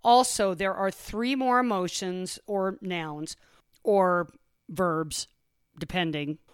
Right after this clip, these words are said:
worthy of identifying because they keep us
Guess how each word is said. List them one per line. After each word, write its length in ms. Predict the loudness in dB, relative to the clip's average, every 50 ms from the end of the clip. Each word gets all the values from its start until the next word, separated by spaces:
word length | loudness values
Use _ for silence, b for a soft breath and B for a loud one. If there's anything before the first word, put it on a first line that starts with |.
| b b -10
worthy 680 | -2 0 4 4 4 4 4 2 -2 -2 -2 -4 -4
of 380 | -2 0 0 0 0 0 -2
identifying 800 | -4 -4 -6 -4 -2 -2 -2 -2 -4 -6 -6 -6 -6 -4 -6 -6 -6
because 360 | -8 -8 -8 -8 -8 -8 -6
they 140 | -6 -8 -8
keep 460 | -8 -10 -10 -6 -4 -4 -4 -2 -2
us 340 | -4 -4 -4 -4 -6 -8